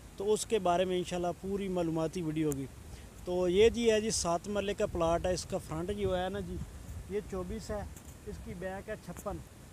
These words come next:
ये इसकी main entrance है, यहाँ से हमने enter होना है। तो इंशाल्लाह इसका मैं नक्शा आपको दिखाता हूँ, उससे बा-, उससे आगे फिर इससे बात करते हैं। अ, ये जी इसका नक्शा है जी,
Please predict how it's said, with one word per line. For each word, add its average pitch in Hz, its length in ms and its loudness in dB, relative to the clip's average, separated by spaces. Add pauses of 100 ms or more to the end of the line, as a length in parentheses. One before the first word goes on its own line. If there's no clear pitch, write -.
(200)
ये 214 200 4
इसकी 233 240 -2
main 208 320 -2
entrance 190 400 -4
है, 214 160 -4 (200)
यहाँ 170 220 -4
से 202 140 -8
हमने 190 180 -6
enter 175 200 -4
होना 151 260 -2
है। 135 60 -6 (540)
तो 190 100 0
इंशाल्लाह 202 320 2
इसका 208 220 -2
मैं 202 120 0
नक्शा 185 340 0
आपको 202 200 0
दिखाता 185 420 -2
हूँ, 190 80 0
उससे 190 160 -6
बा-, 175 240 0
उससे 214 340 -2
आगे 175 260 0
फिर 165 160 -4
इससे 170 260 -6
बात 147 280 -4
करते 143 320 -6
हैं। 135 100 -10 (480)
अ, 147 40 -6
ये 151 320 6
जी 233 120 4
इसका 233 220 4
नक्शा 190 340 2
है 240 60 8
जी, 208 160 -2